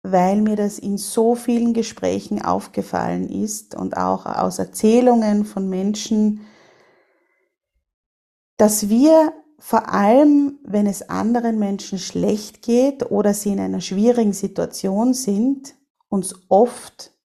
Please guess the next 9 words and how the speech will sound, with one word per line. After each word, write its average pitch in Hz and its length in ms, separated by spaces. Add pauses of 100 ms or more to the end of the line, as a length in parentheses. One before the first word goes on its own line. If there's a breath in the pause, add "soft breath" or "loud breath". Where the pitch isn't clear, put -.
(340)
überfordert 190 720
fühlen. - 500 (2000 soft breath)
Wir 190 160
haben 196 220
Angst, 233 500
das 185 140
Falsche 240 420
zu 220 140
sagen 208 840